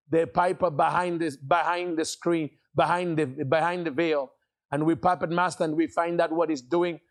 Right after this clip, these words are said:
and we are able to confront him. And in a legal, judicial way before God, we're able to break the hold of the enemy of our life and begin to see breakthrough begin to come to us.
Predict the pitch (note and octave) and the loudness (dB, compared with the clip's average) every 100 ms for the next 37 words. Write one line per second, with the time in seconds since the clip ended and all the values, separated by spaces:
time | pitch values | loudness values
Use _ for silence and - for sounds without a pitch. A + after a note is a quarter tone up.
0 | _ _ D#3 E3 E3+ F#3 D#3+ - - F3+ | _ _ -2 2 2 2 0 -2 0 2
1 | F#3 F3 D3 D3+ D#3+ D3 A#2+ F#3 F3+ F3+ | 2 0 -2 0 0 0 0 0 2 -2
2 | E3+ _ _ _ E3+ E3 D#3+ D#3 C#3+ F#3+ | -4 _ _ _ -2 0 0 0 2 2
3 | E3+ F3+ C3+ C#3+ F3 E3+ D#3+ E3+ E3 D#3 | 2 0 -2 0 0 0 0 0 0 -2
4 | F3 E3 F3 F3 - _ _ D3+ E3 E3+ | -2 0 0 0 -2 _ _ 0 2 2
5 | D3+ C3 F#3 D3 C#3+ C3+ D#3+ F3 D#3+ D3+ | -2 0 0 0 -2 0 0 0 -2 -2
6 | E3+ F3+ D#3+ F3 E3+ D#3+ E3+ E3+ E3+ _ | -2 -2 0 0 2 2 2 0 -4 _
7 | _ D3+ D3+ D3+ E3 C#3+ D#3 C#3 D3+ D#3+ | _ -4 -2 0 0 0 0 2 0 0
8 | - D#3 D3 _ _ - C#3 D#3 C#3+ C#3+ | -2 -4 -4 _ _ -6 -2 -2 -2 -2
9 | C#3+ C#3+ A#2+ C3 A#2 A2+ - | -2 -4 -2 -2 -2 -6 -12